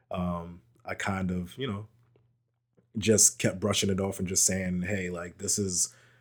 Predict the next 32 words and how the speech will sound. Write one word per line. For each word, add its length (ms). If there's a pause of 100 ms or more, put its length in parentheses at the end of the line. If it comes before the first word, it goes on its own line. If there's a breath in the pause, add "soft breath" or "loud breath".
(160 soft breath)
exactly 580
what 140
happened. 420
We 80
didn't 400
maliciously 680
break 280
into 200
anyone's 460
room 480
or 200
anything 460
like 240
that. 280
Like, 240
it 40
was 120
complete 560
misunderstanding. 840 (540 soft breath)
Here's 320
the 80
stuff, 460
and, 240
um, 260
I'd 160
like 200
to 180
be 180
on 180
my 160
way." 340
And 240